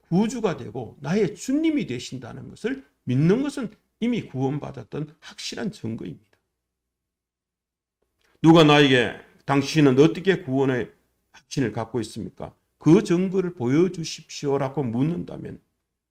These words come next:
나의 대답은 간단합니다. 저는 예수님을 믿습니다.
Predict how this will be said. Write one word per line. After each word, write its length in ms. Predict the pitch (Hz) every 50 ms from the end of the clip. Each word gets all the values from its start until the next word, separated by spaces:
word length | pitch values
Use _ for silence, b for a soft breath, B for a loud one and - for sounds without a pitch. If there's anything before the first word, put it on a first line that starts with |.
| _ _ _ _ _ _
나의 320 | 127 127 135 131 127 120 -
대답은 420 | 107 104 104 110 87 104 107 104 -
간단합니다. 720 | _ - - 92 - 113 107 107 104 - 120 123 _ - _ _ _ _ _ _ _ _ _ _ _
저는 260 | - 185 175 147 135
예수님을 520 | 139 151 147 151 160 151 135 127 123 117
믿습니다. 600 | 104 98 - - - 135 127 123 131 - - _